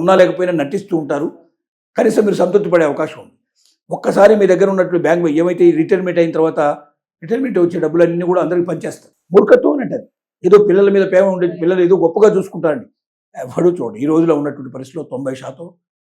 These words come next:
పూర్తిగా స్వార్థపరులు అయిపోయినారు. ఈ స్వార్థపరులైనటువంటి స్వార్థ లోకం లోపల తల్లిదండ్రులు చాలా జాగ్రత్తగా ఉండాలి. రెండోది, ఉన్నదంతా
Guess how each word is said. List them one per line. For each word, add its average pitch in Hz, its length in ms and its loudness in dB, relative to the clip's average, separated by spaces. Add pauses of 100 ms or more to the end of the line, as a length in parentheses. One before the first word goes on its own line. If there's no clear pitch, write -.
(180)
పూర్తిగా 170 400 2 (420)
స్వార్థపరులు 165 560 0
అయిపోయినారు. 131 380 -10 (200)
ఈ 147 100 -6
స్వార్థపరులైనటువంటి 160 880 -2
స్వార్థ 135 220 -10
లోకం 139 340 -6
లోపల 120 260 -10 (580)
తల్లిదండ్రులు 160 420 -4
చాలా 131 140 -6
జాగ్రత్తగా 135 440 -6
ఉండాలి. 113 260 -8 (480)
రెండోది, 170 280 2
ఉన్నదంతా 196 460 4